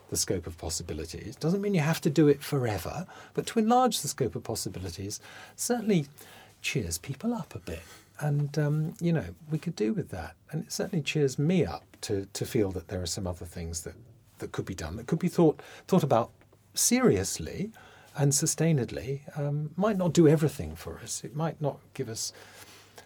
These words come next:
political redemption. It might not bring capitalism down and inaugurate a, you know, a realm of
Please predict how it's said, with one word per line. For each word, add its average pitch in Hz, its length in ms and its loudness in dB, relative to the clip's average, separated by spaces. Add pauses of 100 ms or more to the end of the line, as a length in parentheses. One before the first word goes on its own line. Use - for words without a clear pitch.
political 117 640 -4
redemption. 101 760 -2
It - 180 -16
might 131 260 -2 (120)
not 123 240 -4 (320)
bring 113 420 -2
capitalism 95 680 -4
down 90 280 -6
and 90 160 -2
inaugurate 101 560 0
a, 90 120 -2 (280)
you 113 80 -4
know, 90 180 -2 (340)
a 104 100 -6
realm 101 500 0
of 92 320 -8